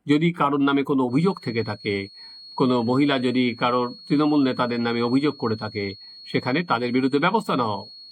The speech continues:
সেইটা মুখ্যমন্ত্রী as a পুলিশ মন্ত্রী হিসেবে বলেননি। কিন্তু তিনি একদিকে যেমন বলেছেন কিছু দুষ্টু লোক,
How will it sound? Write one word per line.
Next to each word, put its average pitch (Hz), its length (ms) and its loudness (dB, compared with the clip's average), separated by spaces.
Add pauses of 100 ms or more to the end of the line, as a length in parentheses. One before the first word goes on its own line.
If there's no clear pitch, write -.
(260)
সেইটা 160 320 2
মুখ্যমন্ত্রী 143 640 0
as 120 180 -4
a 117 40 -6
পুলিশ 131 300 0
মন্ত্রী 139 180 -2
হিসেবে 151 200 0
বলেননি। 156 460 0
কিন্তু 127 260 -6
তিনি 143 240 0
একদিকে 139 400 0
যেমন 147 260 0
বলেছেন 131 300 0
কিছু 190 260 -2
দুষ্টু 156 320 0
লোক, 117 300 0